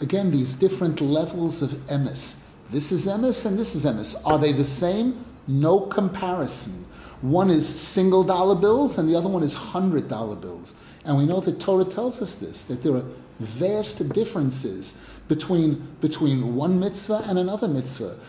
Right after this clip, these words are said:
between whether a person does a mitzvah that requires tremendous effort or a person does a mitzvah that requires less effort. Lefum tsara agra. According to how much pain, that's how much the reward. Paragraph Lamed Aleph.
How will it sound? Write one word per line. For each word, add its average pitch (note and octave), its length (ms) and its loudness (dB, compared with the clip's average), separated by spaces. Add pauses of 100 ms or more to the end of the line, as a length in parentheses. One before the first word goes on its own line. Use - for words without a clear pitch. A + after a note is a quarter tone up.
(120)
between D#3+ 340 2
whether C#3+ 220 4
a C3 60 0
person D#3 440 -2
does E3+ 220 -2
a D3+ 60 0
mitzvah E3 360 -2
that C#3 120 0
requires D3+ 680 -2
tremendous D3 840 -2
effort E3+ 520 -2 (400)
or E3+ 140 4
a - 40 0
person F#3+ 360 0
does E3 200 -2
a D#3 40 0
mitzvah D#3 300 -4
that E3+ 120 -2
requires F3 540 -4
less G3+ 320 -2
effort. - 380 -6
Lefum C#3+ 500 0
tsara F3+ 720 -2
agra. B2+ 320 -8 (320)
According F3 460 0
to D#3+ 100 -2
how D#3+ 100 0
much - 320 -2
pain, F#3+ 540 -2 (140)
that's - 220 -2
how G#3+ 80 -2
much F3+ 240 -2
the F3+ 80 4
reward. F3+ 460 0 (1200)
Paragraph C#3 500 0
Lamed G#2 220 -4
Aleph. G2+ 460 -8